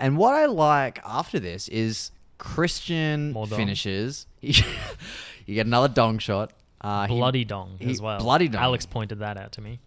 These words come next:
Speaker 1: Ugh.
Speaker 2: Yeah.
Speaker 1: Um, he runs out of there, and you get this, like, final circuit where he discovers,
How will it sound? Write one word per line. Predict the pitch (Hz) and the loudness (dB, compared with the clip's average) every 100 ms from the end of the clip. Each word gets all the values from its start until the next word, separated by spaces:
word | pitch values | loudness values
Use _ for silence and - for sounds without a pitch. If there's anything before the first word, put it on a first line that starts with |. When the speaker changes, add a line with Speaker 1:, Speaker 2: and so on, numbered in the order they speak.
| - | -4
Speaker 1:
Ugh. | 135 107 90 | -2 -2 -4
Speaker 2:
Yeah. | 107 104 - - - - - - | -6 -8 -12 -20 -20 -20 -18 -6
Speaker 1:
Um, | 107 107 104 104 101 98 101 - | -2 0 0 -2 -2 -6 -8 -10
he | 101 - 113 107 107 107 - | -12 -6 -4 -2 -2 -4 -6
runs | - 107 127 175 151 | -8 -4 0 0 0
out | 113 107 | 0 0
of | 107 | -2
there, | 95 92 95 95 - | -4 -4 -4 -8 -10
and | 98 98 95 95 190 - _ _ _ | -6 -4 -4 -4 -6 -8 _ _ _
you | 123 120 | -4 -4
get | 113 143 113 123 | 0 0 0 -4
this, | 110 - | -4 -4
like, | 113 104 98 - | -4 -4 -6 -14
final | - 143 156 185 | -2 2 4 2
circuit | - 117 95 104 101 | 0 -2 -2 -4 -4
where | 98 | -4
he | 101 | -4
discovers, | 107 - - 110 110 95 92 90 - | -6 -6 0 0 0 -4 -4 -8 -12